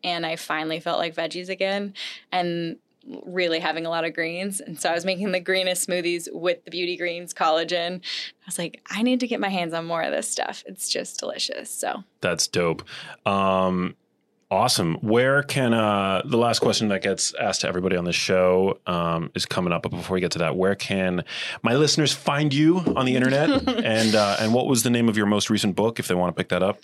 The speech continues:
Speaker 2: which they should?
Speaker 1: Yeah. So, um, I'm on social everywhere at Be Well by Kelly, and my book series is Body Love and Body Love Every Day.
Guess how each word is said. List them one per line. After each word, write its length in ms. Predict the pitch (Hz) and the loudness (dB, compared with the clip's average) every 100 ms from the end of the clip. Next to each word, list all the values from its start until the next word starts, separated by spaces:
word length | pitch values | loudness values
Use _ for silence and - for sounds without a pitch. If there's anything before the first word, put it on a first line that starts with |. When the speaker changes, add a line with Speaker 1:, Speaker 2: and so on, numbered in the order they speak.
| - | -8
Speaker 2:
which 180 | 104 - | -6 -2
they 80 | |
should? 220 | 190 220 214 | 0 0 0
Speaker 1:
Yeah. 120 | 240 - - | -4 -12 -6
So, 540 | - 226 208 202 202 - | -2 2 2 4 2 0
um, 480 | 196 196 190 185 - - | -2 0 -2 -4 -8 -4
I'm 260 | 196 196 - - | -2 0 -4 -4
on 160 | 208 | -2
social 320 | 208 208 202 196 | 0 0 2 0
everywhere 560 | 185 180 180 175 - - | 0 0 0 0 -4 -6
at 160 | 160 | -6
Be 120 | 170 175 | -4 -2
Well 160 | 170 | -2
by 140 | 170 165 | -2 -4
Kelly, 540 | 196 185 269 302 262 _ | -2 0 0 -2 -8 _
and 420 | 185 180 175 175 175 | -4 -2 -2 -2 -2
my 140 | 170 | -4
book 180 | 170 170 | -4 -2
series 400 | - 175 170 170 | -2 0 -2 -4
is 200 | 165 - | -6 -6
Body 260 | - 147 165 | -4 -4 -2
Love 220 | 170 175 | -4 -4
and 80 | 190 | -6
Body 220 | - - | -6 -6
Love 180 | - 202 | -6 -8
Every 240 | 208 202 | -8 -8
Day. 260 | 214 262 | -6 -6